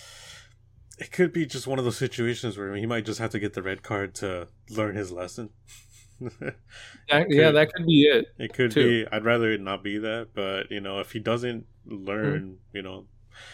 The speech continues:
Speaker 1: M L S refs are highly likely to give a red <laughs> at some point, so it's probably
Speaker 2: He's
Speaker 1: gonna happen.
Speaker 2: eventually gonna get one.
Speaker 1: Yeah.
Speaker 2: Yeah, I, th-, I'm not even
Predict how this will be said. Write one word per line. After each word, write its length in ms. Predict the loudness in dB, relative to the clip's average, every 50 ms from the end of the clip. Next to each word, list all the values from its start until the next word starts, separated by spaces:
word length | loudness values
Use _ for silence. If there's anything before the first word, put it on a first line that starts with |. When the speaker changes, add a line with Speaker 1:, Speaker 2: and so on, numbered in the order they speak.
| -20 -20 -20 _ -4
Speaker 1:
M 140 | -2 0 2
L 100 | 4 4
S 140 | 4 4 4
refs 300 | 2 0 0 0 -2 -2
are 140 | -2 -2 0
highly 280 | 0 0 0 0 -2
likely 300 | -4 -4 -6 -6 -6 -6
to 120 | -8 -6 -6
give 180 | -6 -8 -8 -8
a 40 | -8
red 300 | -10 -8 -8 -10 -10 -10 -10 -6
<laughs> 100 | -2 -2
at 140 | -2 0
some 220 | -2 -4 -6 -6 -8
point, 340 | -10 -12 -10 -10 -10 -12 -10
so 300 | -6 -4 -4 -4 -6 -8 -12 -20 -20 -20 -10 -6
it's 100 | -6 -4
probably 280 | -2 0 2 2 4 4
Speaker 2:
He's 100 | 4 4
Speaker 1:
gonna 140 | 6 6
happen. 140 | 8 10 8
Speaker 2:
eventually 320 | 8 6 4 2 2 2 2 4
gonna 160 | 4 2 4
get 320 | 4 4 2 2 2 0
one. 140 | -4 -10 -8 -4
Speaker 1:
Yeah. 200 | -4 -2 -2 2 4
Speaker 2:
Yeah, 200 | 4 6 6 4 2
I, 80 | 0 -2 -2 -6 -6 -4 0 4
th-, 100 | 4 6 6
I'm 200 | 8 8 8 8
not 140 | 8 8 8
even 840 | 6 6 6 6 6 6 4 2 0 0 0 -2 -2 -4 -6 -8